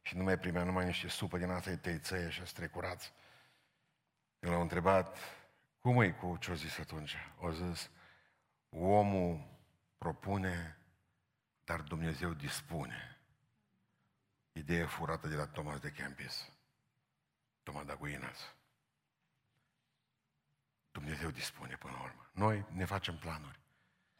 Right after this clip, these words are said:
V-ați făcut plan-, câți dintre dumneavoastră v-ați făcut niște planuri așa și încețoșate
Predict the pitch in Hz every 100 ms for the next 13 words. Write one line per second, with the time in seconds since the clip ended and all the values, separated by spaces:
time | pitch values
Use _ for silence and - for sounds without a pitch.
0 | _ _ 87 - - 104 110 107 - 135
1 | 123 101 98 101 92 85 - - 92 82
2 | - - 92 87 80 95 90 117 101 -
3 | 82 82 - 180 -